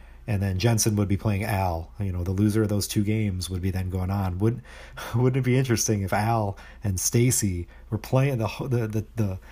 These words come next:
the patriarch and matriarch of, of Scully's two playing each other for this to be the Lutefisk? That would be something. Uh, it'd be a fun storyline. I know not for them, but for the rest of the league, that would be a fun storyline.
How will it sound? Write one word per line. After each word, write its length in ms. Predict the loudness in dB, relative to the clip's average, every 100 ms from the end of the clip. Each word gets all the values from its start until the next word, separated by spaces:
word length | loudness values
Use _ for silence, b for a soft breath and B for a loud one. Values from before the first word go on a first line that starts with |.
| B
the 260 | -4 -4 -4 B B B
patriarch 560 | 2 2 4 4 4 2
and 100 | 4
matriarch 640 | 4 4 4 4 0 0
of, 480 | 0 -2 -6 -12 -8
of 140 | -4
Scully's 520 | 0 2 2 2 2 0
two 540 | 2 2 2 0 -2 B B -2
playing 280 | 2 4 4
each 180 | 4
other 440 | 2 2 0 -2 -4
for 160 | 0 0
this 240 | 0 -4 -12 -4
to 100 | 2
be 100 | 4
the 100 | 4
Lutefisk? 540 | 4 2 0 0 0
That 160 | 0 -2
would 100 | 0
be 80 | 0
something. 520 | 2 0 2 -2 -2 B B B B
Uh, 160 | -6 -4
it'd 120 | -2
be 100 | 0
a 40 | 2
fun 220 | 2 0
storyline. 720 | 0 0 2 0 0 -2 0
I 60 | 0
know 140 | 2
not 180 | 2 2
for 120 | 0
them, 300 | 2 2 2
but 140 | 0
for 100 | 0
the 80 | 0
rest 260 | 2 0 0
of 60 |
the 80 | 0
league, 300 | 2 2 2
that 120 | 0
would 120 | 0 2
be 80 |
a 40 | 2
fun 280 | 4 0 0
storyline. 720 | -2 0 0 0 -2 -4